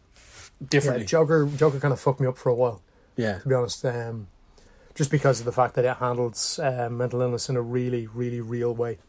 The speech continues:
Speaker 1: Right.
Speaker 2: So I wasn't prepared for that at all, in any way, shape or form.
Speaker 1: Okay.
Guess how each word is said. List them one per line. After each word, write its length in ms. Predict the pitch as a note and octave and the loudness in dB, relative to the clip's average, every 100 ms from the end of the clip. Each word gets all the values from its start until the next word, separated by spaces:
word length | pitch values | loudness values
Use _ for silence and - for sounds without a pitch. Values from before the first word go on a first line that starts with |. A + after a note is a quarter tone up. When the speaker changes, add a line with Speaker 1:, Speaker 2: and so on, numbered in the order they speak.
| _ _ _ | _ _ _
Speaker 1:
Right. 260 | B2 A2+ G2 - _ - | 0 0 0 -10 _ -10
Speaker 2:
So 260 | - C3+ | 2 6
I 80 | B2+ | 8
wasn't 400 | B2+ B2 A#2+ C3 | 6 4 0 -8
prepared 280 | - B2 A#2+ | -6 -4 -4
for 80 | B2+ | -6
that 100 | A#2 - _ - | -10 -12 _ -6
at 100 | D3 | -2
all, 140 | B2 A2 _ - | -2 -4 _ -6
in 140 | C3+ | -4
any 120 | B2 | -2
way, 100 | A#2 | -4
shape 200 | G#2+ A#2+ | -4 -6
or 40 | A2+ | -4
form. 160 | A#2+ - - | -10 -10 -6
Speaker 1:
Okay. 320 | G#3+ D3+ G#2+ | -4 0 -2